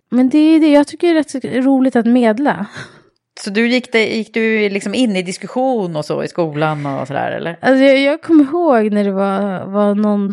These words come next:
Speaker 1: någon rasistisk person som skrek från en loftgång, typ så här, "Era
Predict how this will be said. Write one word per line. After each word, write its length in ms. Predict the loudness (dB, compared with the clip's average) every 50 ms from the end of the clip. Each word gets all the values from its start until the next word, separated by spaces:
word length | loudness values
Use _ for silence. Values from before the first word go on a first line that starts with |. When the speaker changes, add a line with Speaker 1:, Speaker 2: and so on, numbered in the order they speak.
| -6 -8
Speaker 1:
någon 640 | -4 -2 2 2 4 4 4 2 2 2 2 2 2
rasistisk 640 | 0 0 0 0 -2 -4 -2 -6 -6 -6 -6 -6 -6
person 340 | -4 0 2 2 2 2 2
som 400 | 0 0 0 2 2 0 -2 -4 -8 _ -20 -20 -16
skrek 560 | -14 -14 -14 -6 0 2 4 4 4 2 0
från 220 | 0 0 2 4 4
en 220 | 4 4 2 2
loftgång, 640 | 0 0 -2 -4 -8 -16 -4 0 0 2 2 0 -2
typ 180 | -4 -6 -10 -8
så 80 | -4
här, 100 | -2 0 0
"Era 600 | 0 2 0 0 0 0 -2 -2 -2 -2 -4